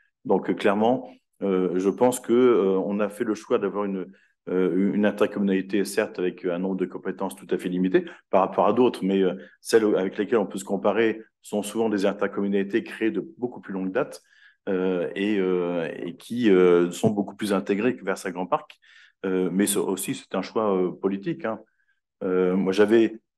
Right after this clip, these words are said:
je vais vous donner un exemple, j'avais proposé en deux mille dix, lorsqu'on est passé en communauté d'agglomération, de, euh, mettre les piscines, euh, en intercommunalité, ce qui me paraissait un, un sujet intéressant.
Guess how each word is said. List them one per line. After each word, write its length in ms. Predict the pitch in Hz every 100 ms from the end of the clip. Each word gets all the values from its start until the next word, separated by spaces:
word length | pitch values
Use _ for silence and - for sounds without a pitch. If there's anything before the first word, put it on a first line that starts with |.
| _
je 80 | -
vais 100 | 90
vous 80 | 98
donner 220 | 101 98
un 80 | 101
exemple, 420 | 110 127 151 -
j'avais 300 | 92 95 104
proposé 360 | - 92 107 110
en 80 | 104
deux 120 | 95
mille 160 | 95
dix, 260 | 95 113 -
lorsqu'on 260 | 87 - 92
est 80 |
passé 220 | 90 87 98
en 80 |
communauté 320 | 90 95 90 87
d'agglomération, 640 | 82 82 85 85 147 143 - - -
de, 180 | 95 107
euh, 460 | 131 110 95 95
mettre 280 | 95 117 - 98
les 80 |
piscines, 640 | 92 117 - 135 123 98 - _ _ _
euh, 340 | 98 92 90 90
en 160 | 98 95
intercommunalité, 720 | 90 92 95 92 87 90 -
ce 60 |
qui 100 | -
me 60 | 95
paraissait 360 | 85 85 - 107
un, 360 | 92 85 85
un 40 | 82
sujet 300 | - 90 95
intéressant. 580 | 85 82 82 143 160